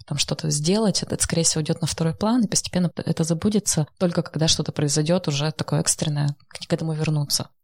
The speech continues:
H R аутсорс, на мой взгляд, это, м, аутсорсинг, а, как раз такой тренд этого времени, потому что сильных H R-ов, сильных, которые могут в комплексе выстроить H R-процессы, их мало. В регионах их меньше еще, поэтому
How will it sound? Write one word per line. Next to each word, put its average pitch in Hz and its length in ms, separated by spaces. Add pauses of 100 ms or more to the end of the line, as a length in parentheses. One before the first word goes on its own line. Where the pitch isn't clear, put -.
H - 160
R 220 100
аутсорс, - 480
на 185 60
мой 208 160
взгляд, 190 400
это, 185 580
м, - 320
аутсорсинг, - 560
а, - 140
как - 160
раз 190 220
такой - 180
тренд 269 440
этого 208 200
времени, 190 520
потому 190 220
что 196 220
сильных 196 720
H - 240
R-ов, 175 240
сильных, 180 420
которые 160 300
могут 170 320 (260)
в - 120
комплексе 165 800
выстроить 165 500
H 165 120
R-процессы, - 760
их - 240
мало. 165 360
В - 60
регионах 175 460
их - 180
меньше 165 360
еще, 233 500
поэтому 185 880